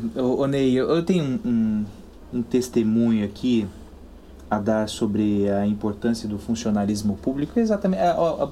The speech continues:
uma parcela pequena dos servidores não merece um centavo de reajuste. Mas eu, eu tenho um depoimento ontem e encontrei com uma,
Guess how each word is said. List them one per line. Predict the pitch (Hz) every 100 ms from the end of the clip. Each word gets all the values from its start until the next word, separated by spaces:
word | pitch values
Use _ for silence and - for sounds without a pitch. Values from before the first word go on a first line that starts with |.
| - - -
uma | - 196
parcela | 196 185 175 147
pequena | 127 117 127 120
dos | 110 110
servidores | 117 107 104 143 135
não | 131
merece | 131 127 135 -
um | 135
centavo | 139 117 113 113 110 - - - - - - -
de | - 117 110
reajuste. | 117 120 120 107 104 98 - - - - - - -
Mas | 117 117 117 117 123
eu, | 139 -
eu | 135
tenho | 131 165 151
um |
depoimento | 131 127 123 113 117 117 101 113
ontem | 139 131 117 113 -
e | 120 123
encontrei | 131 127 117 127 123
com | 113 120
uma, | 113 107 101 101 98